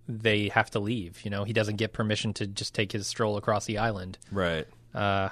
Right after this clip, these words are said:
Speaker 1: I feel really, really bad for him in that moment 'cause that's all he wants.
Speaker 2: Yeah, when you see, there's, like, a real pain when you see Steven look behind him and there's all of his cages that he had painstakingly assembled these specimens.
Speaker 1: Yeah.
Speaker 2: Uh,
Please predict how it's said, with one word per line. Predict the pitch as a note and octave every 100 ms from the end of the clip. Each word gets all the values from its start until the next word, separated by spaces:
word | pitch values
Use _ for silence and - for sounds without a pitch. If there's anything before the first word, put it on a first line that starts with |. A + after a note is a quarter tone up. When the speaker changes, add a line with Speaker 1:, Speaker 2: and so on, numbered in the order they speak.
| -
Speaker 1:
I | C3+
feel | - C#3+
really, | B2 C3+ C3 C#3+
really | C#3 D3+
bad | C3+ A#2+ D#3
for | - A2
him | G#2+
in |
that | G2+ G2+
moment | G#2 G2
'cause | A#2
that's | B2+
all | D3+ C#3+
he |
wants. | B2 E3 C#3+ F2
Speaker 2:
Yeah, | D3 D#3 D3
when | C#3+
you | C#3+
see, | - F3 E3
there's, | D3 C#3 C#3
like, | C#3 C3
a |
real | A#2 B2 C#3
pain | - C3 C#3 C3 G#2+
when | G#2 G2+
you | G2+
see | G2 A#2 G#2+
Steven | - A#2 G#2+
look | G2+ -
behind | G2 G2 G#2+ G#2
him | F#2
and | F2+
there's | F#2 -
all | G#2 G2+
of | F#2
his | F2
cages | - G#2 F#2+ F#2 F2+
that | E2
he | G2
had | E2
painstakingly | - G#2+ G2 - G2 F#2+ G2 F#2 F#2 F2+ F2+ F2+ -
assembled | F2+ - G#2+ G2 F2+
these | F#2 -
specimens. | - F#2+ - F2+ F2 E2+ E2+ F2 -
Speaker 1:
Yeah. | A2+ A#2 A#2+
Speaker 2:
Uh, | F2 F2